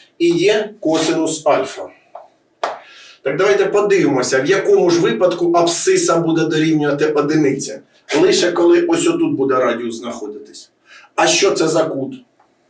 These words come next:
Ну, в першу чергу, нуль. Далі, коли ще сюди ми можемо потрапити, якщо зробити повен-,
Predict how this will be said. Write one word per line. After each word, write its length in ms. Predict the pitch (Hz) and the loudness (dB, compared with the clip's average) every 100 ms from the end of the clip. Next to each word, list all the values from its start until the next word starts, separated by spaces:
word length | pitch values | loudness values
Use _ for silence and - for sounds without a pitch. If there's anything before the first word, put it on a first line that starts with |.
| _ _ _ _ _ _ _ _ _ | _ _ _ _ _ _ _ _ _
Ну, 100 | 143 | 0
в 100 | 143 | 4
першу 340 | 180 - 147 | 4 4 0
чергу, 380 | - 139 - 139 | 0 0 0 2
нуль. 320 | 170 165 156 170 - - - - _ _ _ _ _ _ _ _ - - - | 4 4 2 0 -6 -14 -20 -20 _ _ _ _ _ _ _ _ -20 -20 -8
Далі, 440 | 131 180 160 143 143 | 2 4 4 2 2
коли 380 | 170 185 190 - | 4 4 4 0
ще 360 | - - 156 | -2 0 0
сюди 260 | - 143 147 | 0 -2 0
ми 120 | 147 | 2
можемо 340 | 143 143 147 147 | 4 4 2 2
потрапити, 520 | 147 147 139 143 151 | 2 2 2 0 0
якщо 340 | 156 - 180 | 0 2 0
зробити 460 | 170 175 170 170 151 | 2 2 4 2 2
повен-, 600 | 147 170 151 143 143 | 2 2 4 4 2